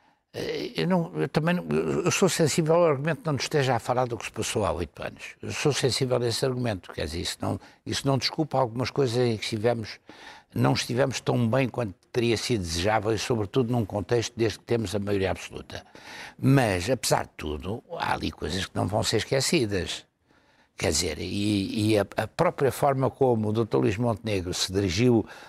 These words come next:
aos reformados e aos pensionistas dizendo: "Nós queremos reconciliar-nos." Eh, no fundo, ele, ele pediu quase que lhe perdoassem. São coisas que não vão ser esquecidas. Quer dizer, não,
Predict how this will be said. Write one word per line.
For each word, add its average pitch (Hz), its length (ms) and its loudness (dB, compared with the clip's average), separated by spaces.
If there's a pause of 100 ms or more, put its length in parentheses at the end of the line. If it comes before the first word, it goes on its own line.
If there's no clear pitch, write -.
(140)
aos 107 200 2
reformados 113 480 0
e 110 40 2
aos 113 100 0
pensionistas 117 680 0
dizendo: 120 220 2
"Nós 123 220 0
queremos 131 360 2
reconciliar-nos." 113 1300 -2 (520)
Eh, 107 180 0
no 127 100 4
fundo, 143 280 2
ele, 135 200 4 (180)
ele 123 120 2
pediu 139 300 0
quase 151 360 0
que 156 120 -6
lhe 156 80 -2
perdoassem. 175 600 2
São 226 200 2
coisas 202 280 2
que - 100 -6
não 190 180 4
vão 180 160 6
ser 160 140 4
esquecidas. 139 720 2
Quer 90 180 -2
dizer, 98 220 0
não, 120 280 0